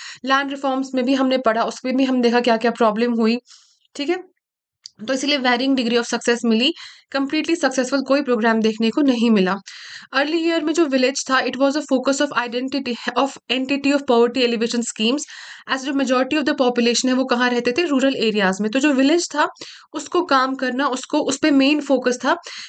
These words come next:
कि वहां से हमें पॉवर्टी एलिवेशन स्कीम जो है लेके आनी है and पॉवर्टी को एलिवेट करना है।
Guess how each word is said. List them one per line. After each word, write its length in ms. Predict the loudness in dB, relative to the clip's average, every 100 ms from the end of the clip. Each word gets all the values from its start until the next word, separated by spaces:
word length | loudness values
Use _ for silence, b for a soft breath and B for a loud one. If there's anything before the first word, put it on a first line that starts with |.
| -12
कि 60 | -6
वहां 220 | -4 -2
से 140 | 0
हमें 180 | 0 2
पॉवर्टी 340 | 4 4 2
एलिवेशन 440 | 0 2 2 2 -2
स्कीम 340 | 0 0 2
जो 120 | 2
है 60 | 2
लेके 320 | 2 2 0
आनी 300 | 0 2 2
है 120 | 0
and 160 | 2 2
पॉवर्टी 360 | 2 0 -2 -2
को 100 | 0
एलिवेट 440 | 0 0 0 0
करना 280 | 0 0
है। 100 | 0